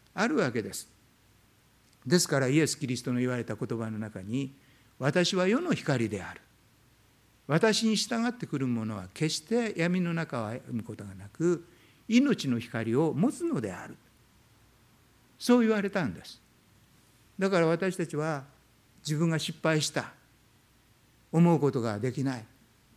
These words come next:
え、心が暗くなってくると思います。じゃあ自分で自分を励ましてですね、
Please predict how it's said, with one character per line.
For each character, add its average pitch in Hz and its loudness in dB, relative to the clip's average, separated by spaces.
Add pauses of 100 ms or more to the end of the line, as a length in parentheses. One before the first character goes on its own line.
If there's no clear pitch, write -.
(300)
え、 151 -2
心 175 4
が 127 2
暗 254 0
く 147 -2
な 113 -2
っ 104 -8
て - -16 (640)
く 240 6
る 202 6
と 131 0
思 104 -4
い 95 -10
ま 82 -14
す。 - -18 (880)
じ 165 8
ゃ 226 8
あ 135 0
自 127 2
分 226 4
で 220 6
自 160 2
分 214 2
を 190 2
励 202 2
ま 233 2
し - -6
て 127 0
で 104 -6
す - -10
ね、 196 -4